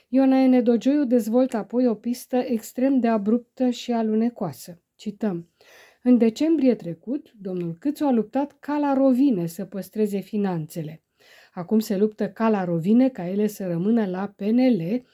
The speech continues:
adică la sine însuși sau la prietenul Vâlceanu. Se teme domnul Câțu ca cineva să-și bage nasul unde și-l băgase domnul Nazare? Are ceva de ascuns? Este o luptă pentru păstrarea puterii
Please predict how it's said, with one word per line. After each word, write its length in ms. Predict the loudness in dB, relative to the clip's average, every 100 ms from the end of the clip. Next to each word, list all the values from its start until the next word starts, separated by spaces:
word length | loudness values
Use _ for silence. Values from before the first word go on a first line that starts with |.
| _ _
adică 380 | -10 -8 -8 -8
la 160 | -8
sine 300 | -8 0 2
însuși 540 | 2 0 -4 -4 -4 -6
sau 200 | -12 -12
la 100 | -12
prietenul 640 | -10 -8 -6 -2 2 4
Vâlceanu. 580 | 4 2 0 -2 -2 -10 _ _ _ _ _
Se 180 | -8 -4
teme 280 | 2 4 4
domnul 400 | 2 0 -2 -2
Câțu 460 | -2 -2 -4 -10 _ _ _
ca 300 | -10 -10 -10
cineva 480 | -8 -2 0 2 2
să-și 300 | 2 -2 -4
bage 300 | -2 -2 0
nasul 380 | 2 0 0 0
unde 220 | 2 0
și-l 200 | -2 -4
băgase 420 | -4 -2 -2 -2
domnul 360 | -2 0 2 2
Nazare? 640 | -2 -4 -4 -2 -2 -2 _ _ _ -8
Are 260 | -4 -2
ceva 320 | -4 -8 -8
de 100 | -8
ascuns? 640 | -10 -12 -2 2 2 0 _ _ _ _ _
Este 380 | 0 2 2 -4
o 100 | -2
luptă 300 | -2 -2 -8
pentru 320 | -8 -10 -10
păstrarea 560 | -12 -14 -8 -6 -6 -6
puterii 640 | -8 -8 -2 0 0 -2